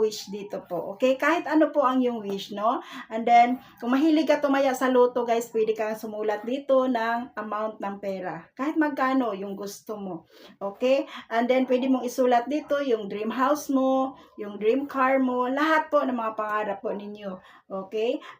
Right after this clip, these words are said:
Or magkano yung gusto mong savings na magkaroon po kayo. Okay, guys?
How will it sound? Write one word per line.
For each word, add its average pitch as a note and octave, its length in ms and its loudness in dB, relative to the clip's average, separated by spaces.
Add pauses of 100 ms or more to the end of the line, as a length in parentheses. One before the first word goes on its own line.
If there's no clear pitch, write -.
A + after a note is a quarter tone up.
Or B3+ 320 6
magkano A#3+ 420 4
yung C4 220 4
gusto B3 320 2
mong B3 160 -2
savings C#4+ 640 0
na G3+ 100 -10
magkaroon G3 540 -4
po F3+ 160 -10
kayo. F3+ 480 -10
Okay, G#3 160 -14
guys? C4+ 320 2